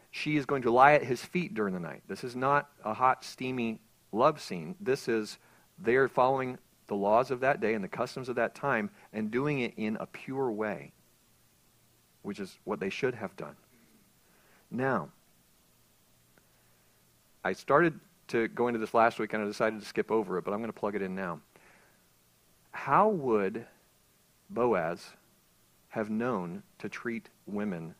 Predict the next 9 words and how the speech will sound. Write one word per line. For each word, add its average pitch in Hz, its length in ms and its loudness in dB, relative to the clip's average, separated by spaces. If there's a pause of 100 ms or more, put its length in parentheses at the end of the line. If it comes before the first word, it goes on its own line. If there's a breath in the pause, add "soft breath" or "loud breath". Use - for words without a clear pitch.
(160)
kindly 110 680 -8 (1120)
and 101 140 -6
graciously? - 640 -6 (1400)
How 165 160 4
would 180 100 -2
he 131 100 -6
have 123 100 -4
known 175 200 -6
that? - 140 -12